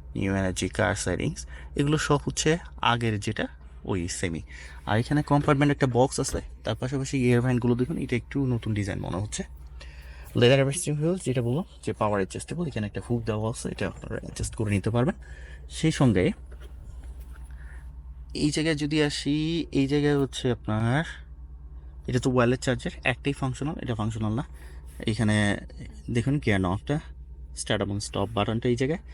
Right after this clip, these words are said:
হ্যাজার্ড বাটনটা দেওয়া আছে। এটা হচ্ছে আপনার ইনক্রিজ ডিক্রিজ করা যায়। মোড হচ্ছে আপনার ইকো, যেখানে নরমাল,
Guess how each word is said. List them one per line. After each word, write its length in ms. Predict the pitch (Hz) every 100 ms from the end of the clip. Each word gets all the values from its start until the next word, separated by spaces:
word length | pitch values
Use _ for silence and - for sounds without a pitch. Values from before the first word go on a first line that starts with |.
| - -
হ্যাজার্ড 320 | - 107 107 117
বাটনটা 320 | 120 127 131
দেওয়া 260 | 127 127
আছে। 240 | 135 - 151 - - - -
এটা 280 | - 120 117
হচ্ছে 260 | 120 - 117
আপনার 320 | - 110 110 - -
ইনক্রিজ 320 | 107 113 -
ডিক্রিজ 340 | 110 117 107
করা 200 | - 113
যায়। 180 | 127 185 - - -
মোড 280 | 123 160 165
হচ্ছে 280 | 160 - 147
আপনার 360 | - 113 135 185 - - - - - - - - -
ইকো, 400 | 139 - 143 147 - - - - - - - - - - - - - - -
যেখানে 280 | 104 92 - - - - - - - 117
নরমাল, 540 | 120 123 139 156 190